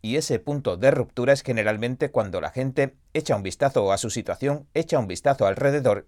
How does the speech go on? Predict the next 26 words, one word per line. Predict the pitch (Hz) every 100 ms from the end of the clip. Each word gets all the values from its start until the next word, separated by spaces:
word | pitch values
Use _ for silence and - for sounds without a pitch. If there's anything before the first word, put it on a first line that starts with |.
| -
y | 110
dice: | 98 - 87 - _ _ _ _ _ _ _ _ _ _ -
"Tengo | 135 143
más | 135 127
posibilidades | 139 123 113 117 113 113 -
de | 117
sobrevivir | 123 98 95 92 110 104 -
siguiendo | - 104 101 120 127
las | 117 135
órdenes | 123 113 120 117
del | 120
sistema | - 110 147 156 151 - _ _ _ _ _ _ _ _
o | 120 113
saliendo | 110 98 131 160 117
a |
la | 87
calle | - 123 131
y | 131
plantando | 101 92 - 143 131 92
cara | 127 123
a |
los | 98 -
tanques | 127 147 160 151
y | 101
las | 87
armas | 123 120 113